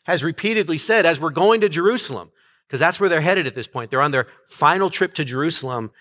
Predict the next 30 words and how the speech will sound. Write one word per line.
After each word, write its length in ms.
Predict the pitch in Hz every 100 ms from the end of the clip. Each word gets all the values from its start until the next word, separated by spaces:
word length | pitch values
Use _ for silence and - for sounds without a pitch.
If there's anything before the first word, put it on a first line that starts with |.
| _ _ -
He 60 | 151
has 80 |
told 200 | - 190
them 120 | 156 139
many 180 | 156
times, 320 | 135 196 185 123
"The 80 |
Son 220 | 123 170 156
of 80 |
Man 180 | 131 147
is 80 | 127
going 220 | 135 131
to 80 | 117
suffer. 500 | - 165 156 - 113
He 140 | 107
is 100 | 120
going 280 | 113 135 131
to 280 | - 123 110 - - _
die. 580 | 101 120 127 123 104 90 - _ _
He 140 | -
is 100 | 117
going 320 | 107 131 123 117
to, 420 | - 117 110 113
uh, 220 | 110 101
die 300 | 101 123 139
for 140 | 143
sins 360 | 123 147 147 127
and 100 | 117
rise 300 | 117 127 110
again." 540 | 113 110 113 107 87